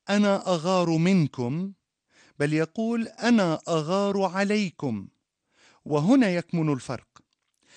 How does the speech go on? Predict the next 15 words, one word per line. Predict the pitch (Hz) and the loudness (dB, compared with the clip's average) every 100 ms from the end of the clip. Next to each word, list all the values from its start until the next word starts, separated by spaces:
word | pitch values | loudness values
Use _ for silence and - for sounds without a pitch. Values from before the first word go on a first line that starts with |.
| _ | _
فأنتم | - 202 208 214 220 202 | -4 0 2 2 2 2
الذين | 202 185 196 214 202 | 2 0 0 0 0
تمثلون | - 190 165 - 175 175 196 180 | -2 -2 -4 -6 -4 -2 0 -2
العروس، | 160 127 139 139 123 190 - - - _ - | -4 -4 -4 -4 -4 -6 -8 -12 -16 _ -14
سيأتي | - - 196 196 262 - - 180 | -4 0 0 2 0 -2 -6 -2
العريس | 151 127 139 156 170 - | -2 -2 -2 -2 -4 -4
لأجلكم. | 190 190 196 180 180 170 156 110 - _ _ _ _ _ _ _ _ - | -2 -2 -2 -2 -4 -4 -6 -6 -12 _ _ _ _ _ _ _ _ -12
وفي | 123 151 | -6 -2
هذه | 180 165 156 | -2 -2 -6
الحالة | - 208 160 120 120 | -6 -4 -2 -4 -8
أحبائي، | 127 143 127 139 73 127 131 | -10 -8 -6 -6 -8 -10 -6
العروس | 156 143 165 220 208 - | -6 -4 -4 -2 -4 -6
هي | 196 185 | -4 -2
مؤمنو | 175 254 180 180 190 202 | -2 -2 -4 -2 0 -2
كورنثوس، | - 180 190 185 123 107 - - | -4 -4 -2 -2 -4 -10 -14 -16